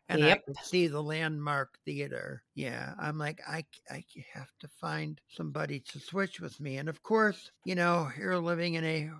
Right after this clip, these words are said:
Speaker 1: world of people that just don't get it. And, um, so I'm getting a lot of comments. "Gee, Matt, everybody wants to get out early on a Friday." I don't wanna get out early on a Friday, okay? It just so happens that there's this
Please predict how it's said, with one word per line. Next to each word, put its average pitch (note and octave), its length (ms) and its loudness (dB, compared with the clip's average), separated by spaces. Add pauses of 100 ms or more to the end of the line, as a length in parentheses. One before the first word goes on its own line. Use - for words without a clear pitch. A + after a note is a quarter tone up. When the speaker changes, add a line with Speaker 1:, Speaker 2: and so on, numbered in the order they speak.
(120)
Speaker 1:
world D#3 560 6
of C3+ 280 0
people E3 420 -2
that C#3+ 140 -6
just - 280 -8
don't D3+ 240 -2
get A#2+ 160 -2
it. - 180 -2 (240)
And, C#3+ 380 -4
um, C3+ 460 0
so A#3 140 8
I'm B3 140 12
getting A3 200 4
a E3+ 40 0
lot D#3 160 4
of C#3+ 80 2
comments. C#3 680 2 (160)
"Gee, D#3 240 2
Matt, G#2 500 0 (180)
everybody C#3 520 2
wants A2+ 340 -6
to A#2+ 80 -14
get A#2+ 160 -4
out A2 220 -2
early A2+ 420 -2
on G#2 140 -8
a G#2 80 -12
Friday." G#2+ 760 -8 (240)
I A3+ 100 6
don't D#4 300 8
wanna D4+ 260 8
get B3 220 6
out A3+ 380 6
early F#3+ 540 6
on D#3 160 2
a D3 60 0
Friday, C#3+ 760 -4
okay? E3+ 380 2 (100)
It G#3 100 -4
just - 280 -6
so A#3+ 180 -4
happens F3 840 -4 (120)
that - 180 -6
there's G3+ 340 6
this F#3+ 260 0